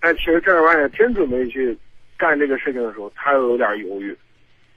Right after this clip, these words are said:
然后最后呢，导致就是也，双方父母也没有见成。我感觉他应该也是有一点点恐婚。然后现在这个情况，我也想问问一下张文老师，这个事儿怎么解决？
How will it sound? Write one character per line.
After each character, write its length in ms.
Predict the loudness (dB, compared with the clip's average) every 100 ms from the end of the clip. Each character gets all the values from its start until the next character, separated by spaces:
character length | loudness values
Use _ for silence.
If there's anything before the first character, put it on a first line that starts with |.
| _
然 120 | -2 0
后 100 | 0
最 160 | -2
后 140 | -2 0
呢， 120 | -2
导 160 | -4 -6
致 120 | -8
就 160 | -8 -8
是 120 | -8
也， 120 | -10 -10 -14 -16
双 200 | -6 -2
方 140 | -2 -4
父 140 | -6
母 120 | -4
也 80 | -4
没 100 | -4
有 140 | -6
见 240 | -6 -8 -8
成。 220 | -12 -16 -16 -20 -8
我 80 | -6
感 200 | -2 -2
觉 80 | -4
他 240 | -2 0
应 140 | 2 2
该 140 | 2
也 120 | 0 -2
是 220 | -6 -10
有 200 | -8 -10
一 100 | -8
点 160 | -6 -4
点 160 | -6 -8
恐 180 | -14 -16
婚。 100 | -16 -18 -18 _ _ _ _ _ _ _
然 120 | 0
后 100 | 2
现 200 | 2 2 2
在 120 | 2
这 120 | 0
个 100 | -4
情 280 | -6 -8 -4
况， 200 | -2 -2
我 60 |
也 60 | -4
想 160 | -6 -8
问 120 | -6
问 80 | -6
一 40 |
下 120 | -8
张 220 | -8 -8
文 80 | -6
老 160 | -8 -10
师， 60 | -12
这 60 |
个 80 | -12
事 120 | -10
儿 60 | -10
怎 140 | -12
么 100 | -14
解 200 | -14 -14
决？ 120 | -14